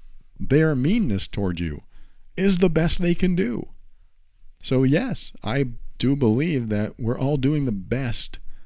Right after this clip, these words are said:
that we can do. We've lived our lives, we've learned what we've learned, we carry our traumas with us, our coping mechanisms with us,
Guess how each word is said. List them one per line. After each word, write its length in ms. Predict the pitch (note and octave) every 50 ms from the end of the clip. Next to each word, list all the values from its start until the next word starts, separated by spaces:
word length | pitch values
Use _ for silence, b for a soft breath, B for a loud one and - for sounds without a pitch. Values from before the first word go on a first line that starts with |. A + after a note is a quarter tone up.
| - -
that 120 | - A#2 A2+
we 140 | A2 G#2 G2+
can 180 | - G#2+ G2+
do. 360 | G2 B2+ C3+ A2 D#2+ D#2 F#2+ b b b b b b b b b b _ _ _ _ _ _ _ _
We've 200 | - G2+ F#2+ F2
lived 260 | F#2+ G#2 A#2 C3+ C#3 C#3
our 160 | B2+ B2+ A#2+
lives, 380 | G#2 G2+ F#2+ F#2+ G2 G2 F#2
we've 180 | F#2 F2 F2 -
learned 300 | F2 F#2 G#2 A#2+ B2 A#2
what 100 | A#2 -
we've 200 | - A2 G2 F2
learned, 420 | E2+ F2 F2 F2+ F2+ F2+ E2+ E2+ -
we 360 | F2 E2+ E2 D#2+ D#2+ E2+ - -
carry 320 | - - G#2+ G#2+ A2 A2+
our 140 | G#2+ G2+ G2
traumas 440 | - - G#2 G2 G2+ G2+ G2+ F#2+ G2
with 140 | G2+ G2 -
us, 220 | G2+ G2 - -
our 100 | - D2+
coping 380 | - - - A2+ G#2+ A2 G#2+ G#2
mechanisms 560 | G2 F#2+ - G2+ F#2+ F2+ E2+ G2 F2+ F2 F#2+
with 100 | F#2 F2
us, 200 | F#2 F2+ -